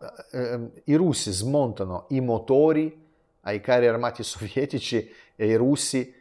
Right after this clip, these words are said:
in prima linea. Arriva una macchina, alza il motore,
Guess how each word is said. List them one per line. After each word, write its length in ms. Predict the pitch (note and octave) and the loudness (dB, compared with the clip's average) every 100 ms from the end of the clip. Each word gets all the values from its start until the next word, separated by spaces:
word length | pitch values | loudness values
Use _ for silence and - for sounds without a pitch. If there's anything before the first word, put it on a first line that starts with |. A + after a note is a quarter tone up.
| _ | _
in 200 | B2 A#2 | -6 -2
prima 300 | C#3 D3 C3 | 2 4 4
linea. 520 | A#2+ B2+ A#2 G2 D2+ - _ _ _ _ _ - | 4 2 0 -4 -12 -18 _ _ _ _ _ -6
Arriva 720 | A2 C#3 C3 A#2+ G2+ - _ | 0 4 6 4 2 -8 _
una 380 | B2 A#2 A2 G#2 | -10 -4 -2 -2
macchina, 800 | A#2 D#3 D#3+ - D#3 C#3+ D3 _ _ | 0 -2 -2 -4 -2 -4 -6 _ _
alza 380 | - B2 A#2+ A#2 | 0 2 2 -2
il 100 | G#2+ | -2
motore, 680 | A2 A2 D3+ D3+ C#3+ C#3 - | -4 0 6 6 6 2 -6